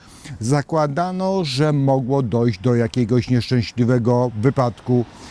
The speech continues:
Ściągnięto na miejsce płetwonurków. Oni poszukiwali, mm, w rzece, poszukiwali wzdłuż, e, rzeki, ale bez jakiegoś większego rezultatu. Nigdzie tego śladu nie było.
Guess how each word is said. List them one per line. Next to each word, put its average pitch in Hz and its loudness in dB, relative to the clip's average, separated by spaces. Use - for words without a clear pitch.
Ściągnięto 131 0
na 120 2
miejsce 127 4
płetwonurków. 139 0
Oni 113 2
poszukiwali, 127 0
mm, 147 4
w 135 2
rzece, 139 0
poszukiwali 123 0
wzdłuż, 123 2
e, 160 0
rzeki, 139 0
ale 160 -2
bez 131 -2
jakiegoś 131 0
większego 120 0
rezultatu. 135 0
Nigdzie 185 0
tego 147 0
śladu 135 0
nie 127 4
było. 110 0